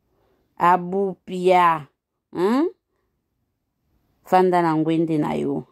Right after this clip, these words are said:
Eh, babi, vanda na ngwende na yo. Makoko de papa beauté. Hein?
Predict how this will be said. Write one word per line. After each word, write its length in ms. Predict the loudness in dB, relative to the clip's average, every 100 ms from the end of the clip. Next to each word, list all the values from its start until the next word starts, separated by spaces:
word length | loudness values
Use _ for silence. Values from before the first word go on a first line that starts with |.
| _
Eh, 560 | 0 4 4 4 0 -4 -10 _
babi, 320 | -8 -4 -4
vanda 320 | -2 -4 -4 -4
na 160 | -4
ngwende 400 | -2 -2 -2 -2
na 160 | 0 0
yo. 320 | 2 0 -2 -8 _ _ _ -4
Makoko 480 | -4 -2 -6 -4 -2
de 460 | 2 2 2 -2 _ _ _ _ _ _ _
papa 460 | -2 -2 0 0
beauté. 840 | 0 0 -2 -2 -2 0 0 -2 -8 _ _ _ _ _
Hein? 400 | 0 2 2 0